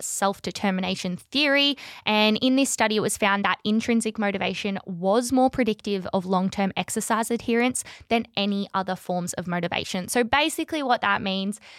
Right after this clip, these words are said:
is that people who were able to be motivated inwardly and able to actually enjoy the, uh, exercise or physical activity that they were partaking in for themselves and not necessarily just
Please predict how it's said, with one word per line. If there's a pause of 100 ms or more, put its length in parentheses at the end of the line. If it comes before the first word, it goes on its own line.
(140)
is
that
people
who
were
able
to
be
motivated
inwardly
and
able
to
actually
enjoy (360)
the, (120)
uh,
exercise
or
physical
activity
that
they
were
partaking
in
for
themselves (240)
and
not
necessarily
just